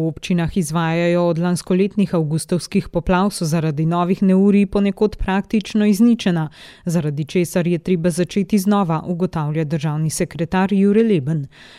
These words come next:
Kot svojo glavno nalogo je izpostavil pospešitev aktivnosti med resorji,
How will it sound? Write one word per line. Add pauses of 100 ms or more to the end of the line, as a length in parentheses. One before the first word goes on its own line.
Kot
svojo
glavno
nalogo
je
izpostavil
pospešitev
aktivnosti
med
resorji,